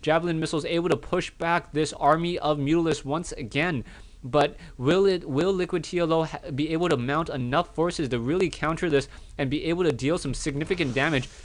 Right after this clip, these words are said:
Transfusion coming over, so Queen now healing up all of these Mutalisks. A great job. I really love the fact that, um,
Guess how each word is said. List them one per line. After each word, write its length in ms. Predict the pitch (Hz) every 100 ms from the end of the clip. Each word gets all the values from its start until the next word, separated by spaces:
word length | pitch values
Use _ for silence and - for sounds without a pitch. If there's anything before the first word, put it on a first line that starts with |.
| -
Transfusion 680 | - 151 143 - 214 214 156
coming 280 | 147 147 143
over, 260 | 139 139 135 -
so 160 | -
Queen 460 | 135 - 226 240 170
now 160 | 196 185
healing 480 | - 196 226 185 -
up 240 | 180 208 -
all 240 | 165 202
of 160 | 185 147
these 220 | 165 143
Mutalisks. 480 | 147 202 175 135 - - -
A 80 | 151
great 420 | 123 139 190 190
job. 380 | - 165 180 147 - -
I 80 | 139
really 360 | 131 175 214 180
love 300 | 143 170 160
the 80 | 151
fact 320 | 151 160 -
that, 240 | 135 127 - - -
um, 260 | 147 139